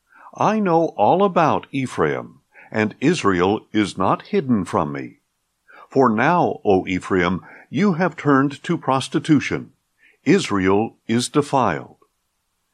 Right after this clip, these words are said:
Their deeds do not permit them to return to their God, for a spirit of prostitution is within them,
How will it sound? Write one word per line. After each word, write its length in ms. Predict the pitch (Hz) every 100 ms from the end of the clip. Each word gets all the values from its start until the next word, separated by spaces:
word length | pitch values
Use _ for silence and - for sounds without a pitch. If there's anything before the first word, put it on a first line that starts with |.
| _ - -
Their 240 | - 196 214
deeds 500 | 156 135 131 156 -
do 200 | - 123
not 260 | 104 165
permit 400 | - 180 165 139
them 280 | - 85 80
to 120 | - 123
return 520 | 127 - 156 131 107
to 160 | 139
their 200 | 123 131
God, 520 | 135 135 107 71 - - _ _ _ - _
for 160 | 104
a 80 | 82
spirit 480 | 73 - 127 147 151
of 220 | - 95
prostitution 840 | - 131 120 - 135 180 165 117 110
is 260 | - 131 131
within 380 | 160 190 170
them, 300 | 110 73 62